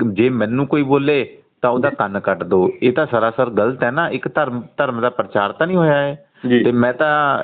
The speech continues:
Speaker 1: ਇੱਕ ਆਸ ਰੱਖਦਾ ਹਾਂ ਕਿ ਵੀ ਇਹੋ ਜਿਹੇ ਦਰਿੰਦੇ ਨੂੰ ਤਾਂ, ਜਿਹਨੂੰ ਕਾਨੂੰਨ ਦੀ ਸਭ ਨੌਲੇਜ ਹੈ, ਸਮਾਜ ਦਾ ਵੀ ਪਤਾ ਹੈ ਉਸਨੂੰ,
Speaker 2: ਜੀ।
Speaker 1: ਉਹਨੂੰ ਪਤਾ ਵੀ ਹੈ ਵੀ ਜੇ ਮੈਂ ਇਹ ਹਰਕਤ ਕਰਾਂਗਾ ਤਾਂ ਮੈਨੂੰ ਸ-, ਇੱਕ ਸਜ਼ਾ,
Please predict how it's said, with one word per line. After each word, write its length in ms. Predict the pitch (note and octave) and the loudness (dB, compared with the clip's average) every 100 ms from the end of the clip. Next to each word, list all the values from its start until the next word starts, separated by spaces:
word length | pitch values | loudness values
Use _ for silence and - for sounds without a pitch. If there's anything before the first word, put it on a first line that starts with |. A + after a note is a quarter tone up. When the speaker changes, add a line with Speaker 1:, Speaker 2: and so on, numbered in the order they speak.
| - | -4
Speaker 1:
ਇੱਕ 180 | - F2+ | -4 0
ਆਸ 280 | G2+ G#2 G#2+ | 2 0 0
ਰੱਖਦਾ 400 | A2+ - G2+ B2 | -4 -4 -2 -2
ਹਾਂ 100 | A#2+ | 0
ਕਿ 160 | - A#2+ | 0 0
ਵੀ 200 | C3 - | 0 0
ਇਹੋ 260 | A2 G#2 | 0 0
ਜਿਹੇ 180 | G#2 B2 | 0 0
ਦਰਿੰਦੇ 360 | G2 G2 G2 A2+ | 2 0 0 0
ਨੂੰ 140 | A#2 | 0
ਤਾਂ, 100 | A#2 | 0
ਜਿਹਨੂੰ 240 | G#2 B2 B2 | 0 -2 -2
ਕਾਨੂੰਨ 520 | G2+ G2 G2+ G#2+ G2+ | -4 -4 -6 -6 -4
ਦੀ 120 | A2 | -2
ਸਭ 200 | A2 A2 | -2 -4
ਨੌਲੇਜ 420 | G#2+ F#2+ F#2+ G2 G2 | 0 0 2 0 0
ਹੈ, 80 | |
ਸਮਾਜ 400 | F#2+ F#2 F2+ G2+ | 0 -2 -2 -2
ਦਾ 120 | A#2 A#2+ | -2 -2
ਵੀ 140 | A2 | -2
ਪਤਾ 280 | G#2 G2 F#2+ | -2 -2 0
ਹੈ 60 | F#2 | -2
ਉਸਨੂੰ, 360 | F2+ F#2+ G2 B2 | -2 -2 -2 2
Speaker 2:
ਜੀ। 160 | A#2+ G#2 - | 2 2 -2
Speaker 1:
ਉਹਨੂੰ 200 | - C#3 | -2 0
ਪਤਾ 320 | C#3+ A#2 C3+ C3+ | 0 0 0 -2
ਵੀ 200 | C#3 C3 | 0 0
ਹੈ 120 | B2 | 0
ਵੀ 540 | A#2+ A#2+ A#2 A#2 G#2+ - | 0 0 2 2 -2 -6
ਜੇ 200 | G2 G#2 | -2 0
ਮੈਂ 260 | A2+ A2+ A2+ | 0 0 0
ਇਹ 80 | G#2 | -2
ਹਰਕਤ 260 | F#2 G#2+ | -4 -6
ਕਰਾਂਗਾ 280 | F#2 G2 G2 | -2 -2 -2
ਤਾਂ 140 | G2 G2 | -4 -4
ਮੈਨੂੰ 300 | G2 G2 F#2+ | -4 -4 -4
ਸ-, 220 | F#2+ - | -4 -2
ਇੱਕ 220 | G2+ - | -6 -4
ਸਜ਼ਾ, 680 | G2+ - F2+ G2+ G#2 G2+ - | -4 -2 -2 0 0 -2 -4